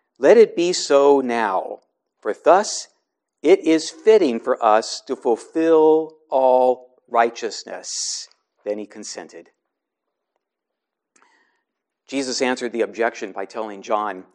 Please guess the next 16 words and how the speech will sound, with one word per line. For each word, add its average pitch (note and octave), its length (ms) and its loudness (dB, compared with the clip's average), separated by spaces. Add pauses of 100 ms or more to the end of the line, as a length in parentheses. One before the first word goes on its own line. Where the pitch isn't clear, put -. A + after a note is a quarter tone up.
(600)
"Let D#3 160 4
it D#3+ 100 0
be D#3 140 -4
so C3 260 0
now." A#2 380 -10 (1120)
Jesus F3+ 320 -2
stated D#3 300 0
that C3+ 140 2
John's, - 440 -2 (100)
uh, G#2+ 120 -14 (240)
John's F#3+ 240 -6
objection F3 440 -6
had D#3+ 200 -2
merit G3+ 340 0
to G#2+ 220 -4
it, - 180 -10